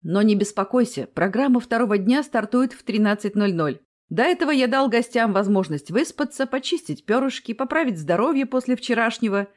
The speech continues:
да и просто покайфовать в Астории, пока мы отдыхаем после первой брачной ночи». Он поцеловал Веронику.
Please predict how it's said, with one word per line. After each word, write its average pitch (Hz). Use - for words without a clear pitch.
да 208
и 320
просто 330
покайфовать 269
в 202
Астории, 196
пока 190
мы 196
отдыхаем 185
после 175
первой 175
брачной 180
ночи». 165
Он 320
поцеловал 220
Веронику. 196